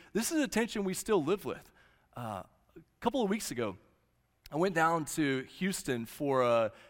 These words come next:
young pastors conference and training conference, and so flew down to Houston for a couple of days. And talk about a late adopter to technology. I took my first Uber ride ever. So, uh, who knew? You just hop on this app, you can get a car to come pick you up, take you where you need to go.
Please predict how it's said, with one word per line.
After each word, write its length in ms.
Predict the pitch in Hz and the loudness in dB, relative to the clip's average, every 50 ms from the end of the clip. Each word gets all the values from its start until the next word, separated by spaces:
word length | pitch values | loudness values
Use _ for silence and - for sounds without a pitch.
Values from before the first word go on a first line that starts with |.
| _ _ | _ _
young 220 | 139 156 165 170 151 | 0 2 2 2 2
pastors 520 | 139 151 156 160 147 - - 175 147 - | 0 0 0 0 0 -2 -4 -4 -4 -2
conference 540 | - - 165 160 151 - 165 156 139 - 127 | -2 0 0 0 0 -2 -4 -4 -4 -4 -8
and 100 | 113 - | -8 -4
training 300 | - 165 170 175 175 156 | -2 -2 -2 -2 -2 -2
conference, 500 | 156 156 151 151 - 165 151 135 - - | 0 0 0 0 -2 -4 -6 -6 -6 -8
and 140 | 113 110 - | -10 -10 -6
so 180 | - 127 117 | -4 -6 -6
flew 280 | - - - 185 180 175 | -6 -6 0 0 2 4
down 200 | 185 180 175 160 | 4 4 4 2
to 60 | 143 | 0
Houston 420 | 127 147 156 147 - - 156 143 | -2 -2 -4 -2 -2 -4 -4 -4
for 180 | 135 - 165 143 | -4 -2 -2 -2
a 60 | 131 | 0
couple 240 | - 156 143 147 143 | 0 -2 0 2 0
of 80 | 139 135 | 2 2
days. 320 | 143 143 147 147 139 - - - - - - - - - _ _ _ _ _ _ _ | 2 2 2 2 -2 -6 -12 -18 -20 -20 -20 -20 -20 -20 _ _ _ _ _ _ _
And 240 | 117 113 110 104 - | -6 -4 -4 -6 -8
talk 340 | - - - 175 202 220 214 | -12 -8 -4 -2 -2 -2 -2
about 300 | 233 190 185 160 156 120 | 0 2 2 2 4 4
a 80 | 117 | 2
late 320 | 113 110 117 135 151 180 190 | 0 0 0 0 0 2 0
adopter 520 | 190 156 139 151 143 151 - - 156 135 - | 0 2 2 2 2 2 -2 -4 -6 -6 -6
to 100 | - 131 | -8 -10
technology. 720 | - - 127 123 120 131 139 156 165 170 160 185 190 185 - - - - - - | -6 -4 -4 -2 0 2 2 2 2 0 0 -2 -4 -4 -8 -12 -20 -14 -2 -2
I 100 | 135 131 | -2 0
took 220 | - - 208 202 | 0 -2 -4 0
my 140 | 170 143 151 | 0 0 0
first 460 | - - - 175 185 175 - - - - | -2 -4 0 2 2 2 0 -4 -8 -2
Uber 280 | 160 156 143 143 123 | -2 0 2 2 0
ride 340 | 113 107 98 95 92 90 85 - - | 0 0 -2 -2 -4 -6 -12 -6 -2
ever. 300 | 120 110 95 95 - - - 110 | -2 -2 -2 -4 -10 -14 -16 -14
So, 460 | 117 - - 143 131 127 123 120 120 | -14 -6 -2 2 2 4 4 4 4
uh, 220 | 120 117 113 113 - - - - - - _ | 6 6 4 4 2 -2 -12 -20 -20 -20 _
who 200 | - 240 311 320 | 6 6 8 8
knew? 300 | 311 302 247 175 131 95 - - | 8 8 8 8 6 4 -2 4
You 120 | - 190 233 | 4 4 4
just 160 | 240 185 - | 4 4 6
hop 200 | 233 247 247 - | 6 6 8 4
on 120 | 247 226 | 2 2
this 160 | 226 208 - | 2 0 0
app, 420 | 254 220 214 214 214 214 - - - - - - - _ _ _ _ | 0 2 6 6 6 6 4 -2 -12 -20 -20 -20 -20 _ _ _ _
you 80 | - 180 | -2 0
can 80 | 180 | 4
get 120 | 185 220 214 | 6 6 4
a 40 | 196 | 6
car 260 | - 202 202 208 202 | 6 8 8 8 6
to 80 | 196 | 4
come 180 | 190 196 202 180 | 2 2 2 4
pick 180 | 208 196 190 - | 4 2 4 4
you 140 | 180 175 | 4 6
up, 320 | 175 175 170 170 165 - - | 8 8 6 4 2 0 2
take 180 | 185 196 180 | 2 2 4
you 80 | 190 185 | 4 4
where 140 | 185 180 175 | 4 4 4
you 120 | 165 160 | 4 2
need 180 | 165 165 156 151 | 2 2 2 2
to 40 | 143 | 2
go. 400 | 143 147 147 147 143 143 131 | 2 4 4 4 4 2 0